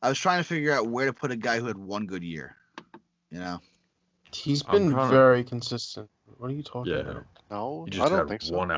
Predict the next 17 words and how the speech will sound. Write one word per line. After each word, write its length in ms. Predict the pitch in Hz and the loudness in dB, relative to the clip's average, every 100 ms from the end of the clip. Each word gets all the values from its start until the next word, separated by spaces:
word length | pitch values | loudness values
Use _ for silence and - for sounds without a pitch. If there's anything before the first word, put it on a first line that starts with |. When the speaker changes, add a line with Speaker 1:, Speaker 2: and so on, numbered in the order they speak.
| 135 | -2
Speaker 3:
outstanding 680 | 139 - - - - 85 - | -6 -8 -12 -14 -10 -6 4
Speaker 4:
he 120 | 143 | 8
had 160 | 165 156 | 8 6
Speaker 3:
year. 80 | 131 | 2
Speaker 4:
one 240 | 151 160 | 0 0
good 260 | 135 135 135 117 104 | -2 2 6 8 8
Speaker 2:
He 80 | 156 | 6
had 100 | 143 | 6
Speaker 4:
offensive 160 | 135 | 8
Speaker 2:
one 140 | 160 151 | 8 8
Speaker 1:
One 120 | 143 | 8
Speaker 2:
very 280 | 151 156 147 | 6 8 6
outstanding 540 | 127 - - 147 147 | 4 0 -2 0 0
Speaker 1:
good 160 | 127 143 | 2 4
Speaker 2:
year. 100 | 127 | 4
Speaker 1:
offensive 380 | 123 147 117 107 | 0 -2 -6 -6
year. 380 | 110 101 85 | -4 -2 -4